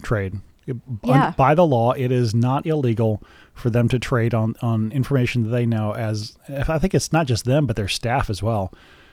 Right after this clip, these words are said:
Speaker 1: And it's probably not illegal for them to do it on leverage.
Speaker 2: It's, it's sickening and it's disgusting, and the whole thing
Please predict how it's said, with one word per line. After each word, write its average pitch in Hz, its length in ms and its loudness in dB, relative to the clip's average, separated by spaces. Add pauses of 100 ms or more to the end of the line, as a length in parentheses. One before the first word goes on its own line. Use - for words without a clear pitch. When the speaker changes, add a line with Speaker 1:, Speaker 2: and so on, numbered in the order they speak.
(220)
Speaker 1:
And 127 100 2
it's 120 120 -4
probably 151 460 0
not 139 280 2
illegal 131 400 2
for 127 100 -2
them 123 220 2
to 117 440 2 (360)
do 123 180 2
it 131 80 2
on 123 180 2
leverage. 110 480 -2 (1600)
Speaker 2:
It's, - 600 -4 (680)
it's - 460 -6
sickening 220 640 -2
and 185 160 -4
it's 185 180 -6
disgusting, 185 680 -6
and 180 160 -2
the 180 60 -4
whole 185 220 -4
thing 165 520 -6